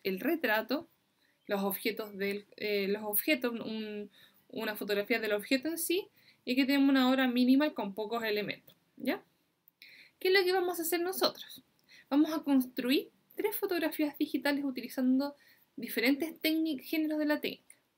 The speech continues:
¿Cuáles son los géneros? Esos, ¿ya? Van a elegir tres para crear tres fotografías diferentes. ¿Con qué material la van a poder usar? Una cámara fotográfica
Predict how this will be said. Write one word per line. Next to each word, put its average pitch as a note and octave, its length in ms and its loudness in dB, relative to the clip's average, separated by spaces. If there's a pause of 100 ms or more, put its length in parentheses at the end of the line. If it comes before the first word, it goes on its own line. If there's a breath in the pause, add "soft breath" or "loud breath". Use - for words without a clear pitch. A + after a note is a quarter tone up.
(460)
¿Cuáles A3+ 180 -4
son C#4+ 100 0
los C#4+ 80 -4
géneros? F4 520 -6 (200)
Esos, - 480 -8 (560)
¿ya? F4+ 200 -6 (500)
Van B3 140 4
a - 20 6
elegir B3+ 380 2
tres E4+ 420 -4
para C#4+ 220 -2
crear C4 280 -2 (140)
tres E4+ 300 -6
fotografías C4 600 -4
diferentes. - 960 -6 (1800)
¿Con G#3 160 -6
qué A#3+ 100 -4
material D4 380 2
la D#4 80 4
van D#4 140 0
a D#4 80 -4
poder D#4+ 200 -4
usar? F4+ 300 -2 (720)
Una A3 180 -4
cámara A#3 280 -2
fotográfica C4 640 -2